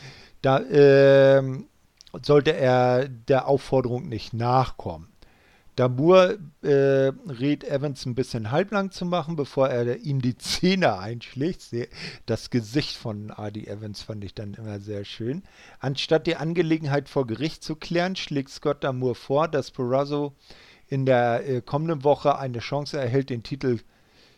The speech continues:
äh, zurückzuholen, insofern sie das möchte. Ähm, die drei, das Trio berät sich dann und Evans verkündet anschließend, dass sein Schützling das Angebot akzeptiert,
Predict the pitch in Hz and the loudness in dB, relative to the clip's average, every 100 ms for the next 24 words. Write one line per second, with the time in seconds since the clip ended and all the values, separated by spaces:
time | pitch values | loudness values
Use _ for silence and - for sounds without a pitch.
0 | - 127 120 123 120 - 107 151 180 - | -8 0 2 2 0 -6 -4 -4 -4 -4
1 | 175 151 165 160 147 120 131 127 - 127 | -2 0 0 0 -4 -4 -4 -4 -2 -2
2 | 123 113 110 107 95 117 123 160 - 175 | -2 -6 -4 -4 -4 -2 -2 -2 -2 2
3 | 170 170 _ _ _ _ _ _ _ - | 2 2 _ _ _ _ _ _ _ -8
4 | 127 120 127 120 107 120 120 127 131 131 | -4 -2 -2 -2 -2 2 4 4 4 0
5 | - 113 - 139 139 110 110 98 160 196 | -4 -6 -4 2 4 4 0 0 0 0
6 | - 190 - - 156 156 160 160 - - | 0 0 0 4 4 4 0 -8 -16 -20
7 | - _ _ 131 131 117 - 135 139 151 | -20 _ _ -4 -4 -4 -2 0 2 -2
8 | - 143 131 - 139 147 143 143 - 117 | 0 0 0 -2 -2 4 4 4 -6 -6
9 | 143 - - 139 - 127 131 117 - 127 | -4 -6 -2 -2 -2 -2 0 0 0 -2
10 | 123 - 139 - 135 127 123 110 - 123 | -2 -4 -4 -2 -2 0 0 -2 -4 -2
11 | 127 110 117 - 123 - 110 - - 131 | 0 0 -4 -4 -8 -6 -6 -6 -2 4
12 | 160 170 | 4 2